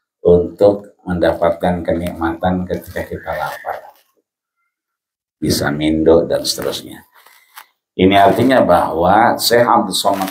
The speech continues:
Al-Albani mengangkat ini dalam pasal yang kedua setelah taubat.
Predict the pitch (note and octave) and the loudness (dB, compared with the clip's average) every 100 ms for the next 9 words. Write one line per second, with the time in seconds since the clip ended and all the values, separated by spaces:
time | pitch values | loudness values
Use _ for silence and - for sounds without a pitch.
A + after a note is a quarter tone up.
0 | - F#2 F2+ F2 E2+ E2 G2+ G#2+ G2 G#2+ | -6 -6 -6 -8 -8 -4 -2 0 0 2
1 | A#2+ - B2 B2 B2 F#2+ E2+ E2+ G2 C3+ | 0 0 -2 -2 -4 -6 -6 -6 -4 -4
2 | F#3+ _ _ _ _ _ _ _ _ F#2 | -6 _ _ _ _ _ _ _ _ 4
3 | F#2+ F#2+ F#2 G#2+ B2 - A2 G2 F#2+ F#2 | 4 4 0 -2 -4 0 0 2 0 -4
4 | F2 F2+ D#2+ C#2+ D2+ E2 G#2 - _ _ | -2 -4 -4 -8 -4 -4 -4 -8 _ _
5 | _ _ _ _ _ _ - G2+ - A2+ | _ _ _ _ _ _ -2 0 4 4
6 | G2+ F#2+ B2 B2+ A#2+ F2 - | 2 -2 2 4 2 -2 -6